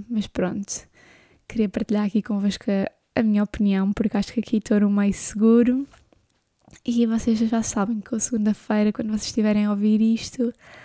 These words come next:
eh, vou estar no bloco operatório ou no recobro, ou quase, quase a ir para casa, ainda não sei bem,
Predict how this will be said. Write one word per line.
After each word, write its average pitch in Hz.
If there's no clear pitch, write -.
eh, 226
vou 233
estar 226
no 220
bloco 220
operatório 226
ou 202
no 196
recobro, 214
ou 202
quase, 214
quase 208
a 214
ir 208
para 214
casa, 208
ainda 208
não 208
sei 214
bem, 208